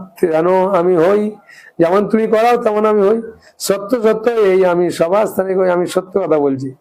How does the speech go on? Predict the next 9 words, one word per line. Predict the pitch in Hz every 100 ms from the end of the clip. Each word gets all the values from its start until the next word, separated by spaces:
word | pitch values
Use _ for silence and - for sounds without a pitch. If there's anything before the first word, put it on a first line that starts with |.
| _ _ _ _ _
সবারে | - 139 156 180 190
শিখায় | 180 190 190 180 185
গৌরচন্দ্র | 180 175 185 180 185 185 185 208
ভগবান, | 196 208 214 214 220 214
নিত্যানন্দ | 208 208 208 - 240 208 208
প্রতি | 202 190 190
সবে | 160 175 180 160
হও | 147 196 214 196
সাবধান।" | 185 180 180 156 180 180